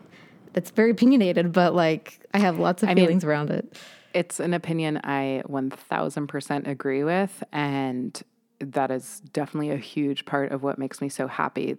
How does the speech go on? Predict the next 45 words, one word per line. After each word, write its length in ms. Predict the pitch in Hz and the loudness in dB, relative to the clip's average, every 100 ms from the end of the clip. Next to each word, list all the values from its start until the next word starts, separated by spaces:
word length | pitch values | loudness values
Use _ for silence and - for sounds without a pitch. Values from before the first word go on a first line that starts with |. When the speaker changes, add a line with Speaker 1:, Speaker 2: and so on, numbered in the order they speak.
| - | -6
Speaker 2:
that 260 | 131 - _ _ - - | -6 -6 _ _ -18 -8
I've 140 | 147 | -6
been 100 | 139 | -4
able 200 | 147 143 | -4 -6
to 120 | 139 | -6
publish 380 | - 143 139 - | -4 -4 -4 -6
this 160 | - - | -10 -6
book 360 | 143 117 - - | -4 -4 -8 -12
and 440 | 139 135 131 135 - - - - - - _ - | -8 -6 -8 -10 -14 -20 -20 -20 -20 -20 _ -6
to 280 | 165 147 - | -4 -4 -6
just 220 | 156 143 | -6 -4
make 160 | 151 143 | -4 -4
a 40 | |
little 200 | 143 156 | -2 -2
bit 160 | 156 147 - - | -2 -4 -6 -8
more 220 | 151 151 | -4 -2
room 480 | 139 156 151 147 143 - | 0 0 0 0 -4 -4
on 180 | 147 | -2
the 80 | 139 | -2
shelf 540 | - 147 143 - - - 156 | 0 0 0 -4 -14 -8 -6
of, 380 | 143 139 - - | -6 -8 -16 -6
you 80 | |
know, 140 | 139 139 | -4 -2
healthy 320 | 131 147 143 | -2 -4 -4
cookbooks, 680 | - - 143 135 - - - _ _ _ _ _ - | -6 -8 -8 -10 -12 -14 -16 _ _ _ _ _ -16
to 180 | - 143 | -6 -6
leave 360 | - 147 147 143 | -2 -2 -2 -2
room 220 | 143 139 | -4 -4
for 160 | - 147 | -4 -4
one 200 | 147 131 | -2 -2
that 160 | - | -4
isn't 320 | - 139 143 - | -6 -4 -4 -2
about 300 | 139 143 - | 0 0 0
weight 200 | 147 - | -4 -2
loss 320 | 139 139 - | -2 -2 -6
and 100 | 143 | -6
doesn't 300 | 147 147 - _ - | -6 -6 -10 _ -10
promote 340 | - 139 151 | -6 -2 -2
it, 200 | 151 - | -4 -4
because 580 | 143 - 139 - - - _ _ - - | -6 -6 -8 -8 -10 -12 _ _ -20 -12
weight 320 | 143 143 - | -6 -6 -4
loss 240 | 139 - _ | -6 -6 _
does 180 | 143 139 | -8 -6
not 220 | 131 135 - | -6 -6 -8
equal 440 | 135 135 131 | -8 -6 -6